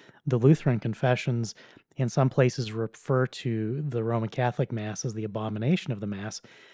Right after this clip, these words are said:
This is one of the reasons: is that when they consecrate the bread and wine, one, you know, in the words of institution, Jesus and Paul both clearly say, "Eat and drink."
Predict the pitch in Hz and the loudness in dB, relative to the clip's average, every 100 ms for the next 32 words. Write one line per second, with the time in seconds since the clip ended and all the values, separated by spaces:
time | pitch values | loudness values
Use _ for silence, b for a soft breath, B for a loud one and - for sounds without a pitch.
0 | B - 196 180 131 120 110 170 160 104 | B 0 0 2 2 2 2 2 2 0
1 | 104 110 147 127 139 170 147 - 147 160 | -6 -4 -2 4 6 6 4 2 2 2
2 | 147 - 107 123 120 107 117 113 110 98 | -2 -2 -8 -6 -6 -4 -2 -2 -2 -4
3 | 92 92 123 b b b b b b b | -6 -6 -8 b b b b b b b
4 | b _ _ 147 127 156 131 131 175 _ | b _ _ -2 6 8 8 6 -2 _
5 | _ _ _ 156 131 120 151 135 127 135 | _ _ _ 2 2 2 4 4 4 4
6 | 156 143 139 - 151 - 123 110 110 139 | 4 4 2 4 2 4 2 0 0 2
7 | 139 123 - 143 120 110 139 143 113 104 | 2 0 -2 -2 -2 0 4 4 4 2
8 | 127 - - 151 160 113 - 104 110 b | 2 0 0 2 4 2 -2 -4 -4 b
9 | b b b _ _ _ _ 135 135 - | b b b _ _ _ _ -16 -16 -18
10 | _ _ 135 135 120 143 160 | _ _ 2 4 4 -2 -10